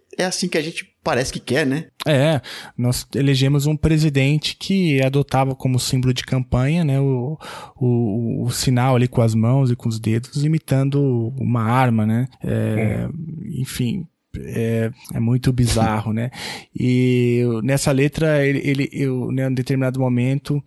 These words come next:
Speaker 2: Mano Brown fala: "Racionais vai contar a realidade das ruas que não media outras vidas,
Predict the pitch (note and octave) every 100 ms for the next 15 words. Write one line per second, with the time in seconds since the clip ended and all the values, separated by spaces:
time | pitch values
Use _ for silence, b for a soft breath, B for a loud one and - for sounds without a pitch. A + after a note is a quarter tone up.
0 | - C3 C3+ C3+ C#3 C3+ C3+ B2+ B2 C#3+
1 | - C#3+ E3 D#3 E3 D#3 D3 C#3+ D3+ D3+
2 | C#3+ C3+ C3 D3 C#3+ C3+ A#2+ A#2+ C#3 C#3+
3 | - - B - C3 B2+ C3+ C3 A#2+ B2+
4 | A#2+ B2+ B2+ B2 A#2 A2+ B2+ C#3 C#3 C#3
5 | -